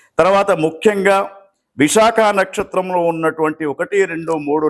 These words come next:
నాలుగు పాదాలు వాళ్లకు ఈ విశ్వావసు నామ సంవత్సరం వైభవంగా ఉండడానికి వీరు లక్ష్మీ హోమం చేసుకోండి, అన్నదాన కార్యక్రమాల్లో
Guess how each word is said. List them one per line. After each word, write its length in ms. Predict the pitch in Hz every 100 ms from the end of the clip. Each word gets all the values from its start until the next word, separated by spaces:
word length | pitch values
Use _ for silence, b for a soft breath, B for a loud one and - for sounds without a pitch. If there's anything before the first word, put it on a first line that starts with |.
| 139
నాలుగు 280 | 139 151 151
పాదాలు 380 | 143 139 139 135 135
వాళ్లకు 380 | 127 127 123 151 - _ _ _ b b -
ఈ 120 | 143 156 131
విశ్వావసు 640 | 127 - 240 233 214 - 185 165
నామ 180 | 160 160 156
సంవత్సరం 420 | 156 165 165 165 131
వైభవంగా 600 | 139 165 170 175 160 151 135
ఉండడానికి 720 | 139 151 147 143 143 143 147 143 _ _ _ _ _ -
వీరు 380 | 110 175 220 180 135 120 - _ _ _
లక్ష్మీ 500 | 117 131 127 - 247 233
హోమం 300 | 175 170 165 160
చేసుకోండి, 600 | 135 139 - 151 151 147 156 - - - _ _
అన్నదాన 480 | 110 160 208 208 202 185 151
కార్యక్రమాల్లో 800 | 151 165 165 156 151 147 143